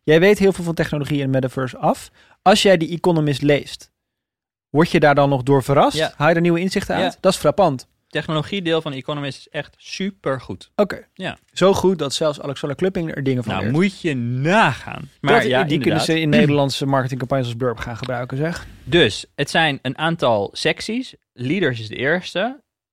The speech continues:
Speaker 2: Het is altijd een kort overzicht van het nieuws van de week.
Speaker 1: Mhm.
Speaker 2: Als je dus wil dat je geen nieuws meer consumeert, behalve The Economist, dan kan dat. Want er is dus een sectie aan het begin. Ik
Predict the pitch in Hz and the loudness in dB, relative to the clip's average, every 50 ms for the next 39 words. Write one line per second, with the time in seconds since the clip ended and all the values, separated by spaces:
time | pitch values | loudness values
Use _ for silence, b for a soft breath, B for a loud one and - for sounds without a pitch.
0 | _ _ _ - 123 120 123 123 123 113 120 - 117 117 - - 117 - - 117 | _ _ _ -6 -4 -4 -2 -2 -2 -4 -4 -6 -8 -6 -4 -4 -4 -2 -2 -4
1 | 110 110 113 104 - - - - 110 110 110 107 - - 104 98 95 101 98 117 | -4 -4 -6 -10 -12 -12 -8 -4 -2 -2 -2 -2 -4 -6 -6 -4 -4 -2 -2 -2
2 | - - - - - _ 131 123 113 165 - - - 139 139 131 127 113 117 139 | -4 -6 -8 -16 -14 _ -10 -8 -4 -4 -4 -4 -2 -4 -4 -4 -4 0 2 4
3 | 160 170 143 110 104 - - _ 127 123 120 - - - _ _ - 120 120 123 | 4 4 4 2 0 -4 -8 _ -2 -2 -2 -2 -8 -18 _ _ -8 -4 -2 -2
4 | 107 - - _ _ _ - - - - 147 147 143 139 147 139 - 127 113 - | -2 -4 -6 _ _ _ -18 -10 -4 -2 -2 0 0 0 -2 -2 -2 -4 -6 -6
5 | - 117 113 113 113 107 104 101 101 104 107 120 135 - 120 110 87 - - 135 | -6 -8 -8 -6 -6 -6 -6 -6 -4 0 0 0 0 0 -6 -10 -10 -8 -8 -6
6 | 135 143 156 185 220 - - 127 113 - - 156 147 120 101 92 71 62 - - | -4 -4 -4 -4 -6 -4 -4 -6 -4 -2 0 0 0 2 0 -2 -4 -6 -8 -12
7 | - _ - - 117 123 - 143 165 165 151 131 127 110 - - 160 - - - | -20 _ -8 -6 -6 -4 -4 -4 -4 -4 -4 -4 -4 -8 -4 -4 -6 -6 -6 -8
8 | 185 - 113 104 98 98 98 - - 139 175 226 269 | -8 -8 -6 -8 -8 -12 -12 -6 -6 -4 -4 -4 -8